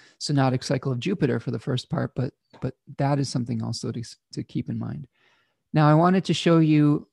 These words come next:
the heliacal rising moment. So we see, we go a little bit forward in the cycle. Jupiter is now,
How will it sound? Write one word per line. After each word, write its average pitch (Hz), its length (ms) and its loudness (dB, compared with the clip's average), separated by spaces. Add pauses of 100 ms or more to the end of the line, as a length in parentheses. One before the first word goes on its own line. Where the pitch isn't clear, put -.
the 135 280 0
heliacal 135 560 0
rising 156 580 -2 (200)
moment. 113 460 -4 (580)
So 135 180 2
we 139 140 4
see, 147 400 6
we 139 120 4
go 139 160 6
a 139 40 6
little 139 180 4
bit 135 140 0
forward 139 380 0
in 135 120 2
the 120 60 0
cycle. 151 540 -2 (180)
Jupiter 143 480 4
is 127 140 4
now, 123 420 2